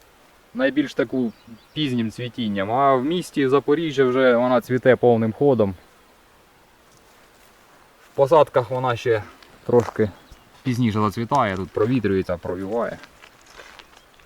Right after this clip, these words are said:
Ну, щоб акація гарно виділяла, треба гарна погода їй,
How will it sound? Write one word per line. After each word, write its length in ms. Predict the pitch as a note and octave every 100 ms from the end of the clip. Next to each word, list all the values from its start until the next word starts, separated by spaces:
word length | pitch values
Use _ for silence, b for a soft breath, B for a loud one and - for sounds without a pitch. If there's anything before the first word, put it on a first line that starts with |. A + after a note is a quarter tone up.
| - - - _ - - _ - - -
Ну, 100 | D#3
щоб 200 | G#3+ F#3
акація 380 | F3+ F#3 E3+ D3+
гарно 340 | D#3 C#3+ C#3
виділяла, 460 | C#3 C#3+ D#3+ C#3 A#2
треба 400 | B2+ B2 A#2+ A#2
гарна 300 | C3 B2 A#2+
погода 440 | C3+ C3+ D3+ A2+
їй, 280 | G#2 G#2 F2+